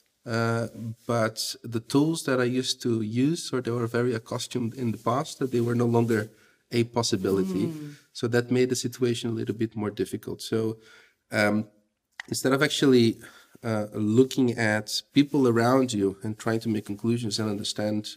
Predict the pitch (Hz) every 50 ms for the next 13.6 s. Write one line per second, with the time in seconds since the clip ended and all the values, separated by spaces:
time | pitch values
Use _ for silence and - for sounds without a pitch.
0 | - - 120 104 107 110 - - 113 - - 110 107 110 113 127 - - - 135
1 | 135 135 - _ _ _ _ _ _ _ _ - 127 101 104 104 104 104 101 98
2 | 101 98 101 - - - - - - - 117 117 113 113 - 120 120 123 120 113
3 | 107 110 104 104 - - 117 104 104 113 113 - - 110 - 127 - - 110 107
4 | 101 101 - - 104 104 101 98 104 98 98 101 101 101 98 98 - - 92 -
5 | - 90 90 90 90 - _ _ _ - - 92 104 120 120 - - 98 95 92
6 | 92 92 92 - - 87 85 82 80 80 - - _ _ _ _ _ _ - 110
7 | 113 - 110 107 110 107 107 107 - - - - 110 95 - 101 101 95 95 -
8 | 117 117 120 117 117 107 117 117 120 120 123 120 123 113 - - 107 104 104 101
9 | 98 98 104 101 - 101 98 - - 104 104 101 101 101 104 110 113 110 110 110
10 | 107 - 101 98 101 101 101 98 95 95 - 98 95 95 98 113 123 - 135 123
11 | - 117 113 - 101 - - 107 113 - - 135 135 170 165 - 113 110 101 101
12 | 107 107 107 - - 101 98 101 113 117 117 107 101 - 110 110 - - 113 107
13 | 120 120 - 92 92 - - 98 92 - -